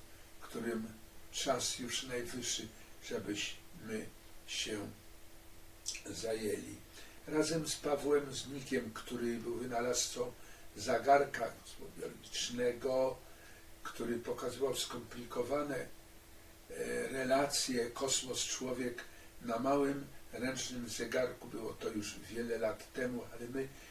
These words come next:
chcemy zaproponować coś zupełnie nowego. Spotkania ludzi, którzy chcą się dowiedzieć nie tylko coś więcej o sobie, ale o tym,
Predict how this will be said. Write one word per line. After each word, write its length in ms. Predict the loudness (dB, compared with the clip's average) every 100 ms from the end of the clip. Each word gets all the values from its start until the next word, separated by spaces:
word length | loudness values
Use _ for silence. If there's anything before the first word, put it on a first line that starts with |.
| -10
chcemy 300 | 2 4 4
zaproponować 800 | 4 4 4 2 2 4 2 2
coś 320 | 0 0 -4 -8 -16 -14 -14 -10
zupełnie 680 | -8 0 4 4 4 2 2 0 -14 -8
nowego. 580 | -4 2 4 4 2 0 -8 -14 -14 -10
Spotkania 680 | -2 -2 2 2 4 4 4
ludzi, 400 | 2 0 -2 -8
którzy 340 | -6 -4 -2
chcą 340 | -2 -2 -2 -2
się 220 | 0 -2 -2 -12 -12 -10 0
dowiedzieć 640 | 2 4 2 2 2 2
nie 120 | 0
tylko 320 | 0 0 4 4
coś 240 | 4 0
więcej 480 | 0 0 0 0 0
o 140 | 2
sobie, 500 | 2 2 0 -2 0
ale 240 | 2 2 2
o 80 |
tym, 260 | 0 -2